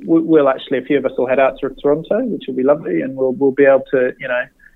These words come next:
see everything we need to see and, and, um, get a full download and handover from the Toronto games. Um, but, you know, it hasn't, that won't just, doesn't just happen in September. We've been speaking to them,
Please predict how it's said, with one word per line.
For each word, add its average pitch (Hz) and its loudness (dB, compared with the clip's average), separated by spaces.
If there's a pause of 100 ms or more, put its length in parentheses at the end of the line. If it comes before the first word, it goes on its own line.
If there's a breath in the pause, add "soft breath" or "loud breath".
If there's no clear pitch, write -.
(420 soft breath)
see 143 4
everything 147 0
we 139 -4
need 131 -10
to - -18
see 139 4
and, 123 -4
and, 127 -4 (120)
um, 127 -2
get 131 0
a 120 -4
full 135 0
download 123 0
and 123 -6
handover 123 0
from 120 -2 (260)
the 127 0
Toronto 123 0
games. 117 -2 (220)
Um, 120 -4 (400 loud breath)
but, 170 2
you 156 -4
know, 123 -6
it 139 -2
hasn't, 139 -6
that 143 0
won't 127 -2
just, - -14
doesn't 127 0
just - -10
happen 123 -4
in 113 -4
September. 123 0
We've 113 2
been 113 -2
speaking 117 -2
to - -16
them, 113 -2